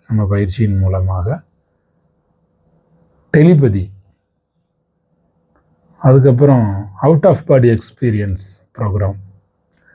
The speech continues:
அதுக்கப்புறம் கனவுகளினுடைய நிலை, அதை பத்தின ப்ரோக்ராம் எல்லாமே நான் வந்து ஆரம்ப நிலைகளில் அனைத்தையுமே உங்களுக்கு சொல்லி பயிற்சிகள் கொடுத்து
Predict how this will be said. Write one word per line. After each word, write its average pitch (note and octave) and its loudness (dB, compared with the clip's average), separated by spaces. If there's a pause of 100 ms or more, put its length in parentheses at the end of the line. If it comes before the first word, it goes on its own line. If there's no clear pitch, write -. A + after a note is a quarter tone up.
(140)
அதுக்கப்புறம் D3 4
கனவுகளினுடைய C#3+ 2
நிலை, G#2+ -4 (320)
அதை B2 -2
பத்தின A2+ -2
ப்ரோக்ராம் G2+ -4
எல்லாமே D3 4
நான் C#3+ 0
வந்து A2 -4 (560)
ஆரம்ப C#3+ 4
நிலைகளில் A2 0
அனைத்தையுமே A#2 -2
உங்களுக்கு A2 -10
சொல்லி G#2 -16
பயிற்சிகள் A2+ -6
கொடுத்து G#2 -4